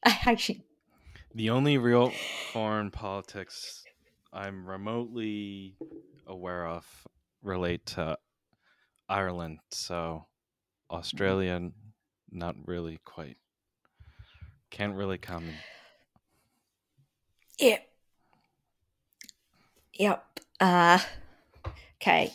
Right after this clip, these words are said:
Speaker 1: so ScoMo, Scott Morrison, is
Speaker 2: Mm-hmm.
Speaker 1: our Prime Minister. Yeah, we hate him.
Speaker 2: Okay.
Speaker 1: When the country was on fire at the start of twenty twenty,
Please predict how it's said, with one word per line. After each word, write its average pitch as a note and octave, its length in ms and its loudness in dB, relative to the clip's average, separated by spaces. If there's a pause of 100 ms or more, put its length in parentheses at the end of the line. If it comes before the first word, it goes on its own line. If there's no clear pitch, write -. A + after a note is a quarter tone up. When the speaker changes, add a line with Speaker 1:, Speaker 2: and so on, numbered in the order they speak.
(140)
Speaker 1:
so E3 440 2 (760)
ScoMo, B3+ 500 8 (340)
Scott - 360 6
Morrison, A3 400 6 (280)
is G3 100 0
Speaker 2:
Mm-hmm. G3 80 6
Speaker 1:
our E3+ 60 8
Prime F3+ 240 2
Minister. C4+ 400 6 (340)
Yeah, - 120 8
we F#3 120 6
hate E3+ 300 4
him. - 220 -4 (1080)
Speaker 2:
Okay. G2 340 -6 (100)
Speaker 1:
When G3 160 6
the G3 60 4
country C#4 420 8
was C4+ 220 4
on A#3+ 100 8
fire G#3 460 8 (400)
at G#3+ 140 8
the G#3+ 60 -4
start G3+ 340 6
of G#3+ 80 2
twenty G#3+ 360 0
twenty, A3 440 4